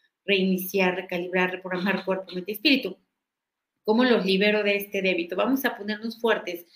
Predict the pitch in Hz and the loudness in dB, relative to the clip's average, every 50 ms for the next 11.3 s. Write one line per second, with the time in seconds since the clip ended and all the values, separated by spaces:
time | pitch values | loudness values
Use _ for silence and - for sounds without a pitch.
0 | - - - - _ _ - 214 214 214 214 214 214 220 208 202 208 208 - 214 | -20 -20 -20 -20 _ _ 6 8 8 8 6 4 2 0 0 0 0 4 6 8
1 | 214 214 220 220 220 214 208 202 202 - - 202 196 196 196 196 208 208 185 190 | 10 10 8 6 4 0 -2 -4 -4 -2 0 2 4 4 4 2 0 -2 0 0
2 | 190 185 185 185 190 190 202 196 190 190 - - 185 180 175 - - - 190 185 | 0 2 2 2 2 0 -2 -4 -8 -12 -12 -12 -12 -12 -12 -14 -12 -8 -6 -6
3 | 185 185 - 190 185 185 180 180 180 190 202 196 _ _ _ - 180 185 - 190 | -6 -6 -10 -10 -10 -8 -8 -6 -6 -6 -8 -8 _ _ _ -12 -10 -8 -6 -4
4 | 208 214 220 208 196 - 175 180 175 - 190 202 202 214 269 - - - _ - | -2 -2 -2 -2 -4 -6 -8 -8 -8 -4 -2 0 0 2 0 -2 -4 -10 _ -12
5 | 214 214 214 196 185 180 180 - 190 190 196 202 196 202 190 - - 233 233 233 | -12 -10 -8 -8 -8 -8 -8 -10 -12 -10 -10 -10 -12 -12 -6 -2 -2 -2 -2 -4
6 | - - - - - 202 220 226 220 220 220 214 208 208 208 214 208 208 208 - | -14 -18 -18 -8 -2 2 4 4 4 2 2 -2 -2 -2 -4 -4 -4 -4 -4 -4
7 | 214 185 208 208 208 202 220 226 233 - - 196 190 185 - - 202 202 196 180 | -4 -2 -2 -2 -2 -2 -2 -4 -4 -6 -8 -8 -8 -8 -6 -6 -4 -2 0 0
8 | 170 165 - _ - - _ _ _ _ _ _ - - - 233 226 - 262 247 | 0 -2 -4 _ -20 -20 _ _ _ _ _ _ -10 -2 0 0 2 2 0 0
9 | 233 220 - 214 - 220 220 220 220 220 - 226 220 190 214 226 226 226 214 220 | -2 -2 -4 -4 -2 0 2 2 2 0 0 -2 -4 0 0 2 2 2 2 2
10 | 214 214 220 233 254 247 - - - 196 196 208 208 208 208 214 214 208 208 208 | 0 2 2 2 2 0 -2 -4 -2 0 0 2 2 2 2 0 0 -2 0 2
11 | 214 240 240 - - _ | 2 2 2 0 -10 _